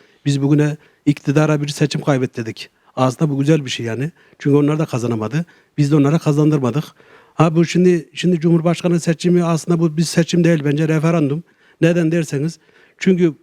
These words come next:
tek adam rejimini istemeyen halk bunu iyi düşünmesi lazım. Yani bu referandum bir anlamda yani.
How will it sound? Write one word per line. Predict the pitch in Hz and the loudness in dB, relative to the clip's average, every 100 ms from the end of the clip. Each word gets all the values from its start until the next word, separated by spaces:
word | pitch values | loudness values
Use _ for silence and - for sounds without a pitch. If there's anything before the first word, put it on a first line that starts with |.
| _ _ - | _ _ -2
tek | 196 180 | 0 0
adam | 156 147 | 0 0
rejimini | 170 165 156 | 0 2 0
istemeyen | - 175 151 143 | 0 -2 0 0
halk | 170 170 - | -2 -4 -2
bunu | 156 | 0
iyi | 160 | 0
düşünmesi | 151 - 165 143 | -2 0 0 2
lazım. | 160 135 113 165 - - - _ _ _ | 2 2 0 -4 -6 -16 -20 _ _ _
Yani | 151 156 156 | 2 2 2
bu | 165 | 2
referandum | 165 180 175 143 127 | 2 0 0 0 0
bir | |
anlamda | 143 127 120 113 | -2 -2 -4 -4
yani. | 107 104 | -6 -8